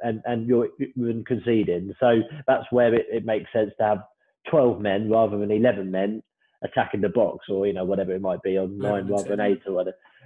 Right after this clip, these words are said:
Speaker 1: whatever it might be. Uh, sorry, eleven and ten. Thank you. Um, so yeah,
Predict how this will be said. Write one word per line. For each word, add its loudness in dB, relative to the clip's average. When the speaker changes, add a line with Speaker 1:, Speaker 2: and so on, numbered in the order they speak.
Speaker 1:
whatever 4
it 4
might 4
be. 4
Uh, 6
sorry, 6
eleven 4
and 0
ten. 0
Thank 0
you. -2
Um, 4
so 4
yeah, 8